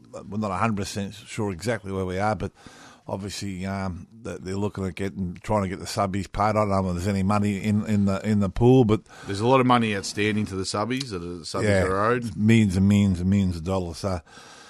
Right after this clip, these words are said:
Speaker 1: stay tuned, and we'll give an update next week. But they're in the process of trying to sort that out. And, uh, there's usually Christmas is the time when the, some-, there's always someone going
Speaker 2: I,
Speaker 1: broke.
Speaker 2: I don't get it. Can, can builders,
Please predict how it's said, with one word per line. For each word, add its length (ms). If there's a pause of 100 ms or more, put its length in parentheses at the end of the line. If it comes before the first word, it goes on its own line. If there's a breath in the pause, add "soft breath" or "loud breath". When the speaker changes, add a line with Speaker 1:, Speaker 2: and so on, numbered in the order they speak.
(200 loud breath)
Speaker 1:
stay 340
tuned, 400
and 120
we'll 120
give 180
an 80
update 400
next 300
week. 240
But 160
they're 80
in 160
the 80
process 500
of 60
trying 240
to 60
sort 320
that 160
out. 340
And, 180
uh, 240
there's 260 (120)
usually 400
Christmas 480
is 180
the 80
time 300
when 140
the, 200
some-, 240
there's 100
always 200
someone 280
going 280
Speaker 2:
I, 20
Speaker 1:
broke. 300
Speaker 2:
I 60
don't 240
get 180
it. 180
Can, 300
can 140
builders, 480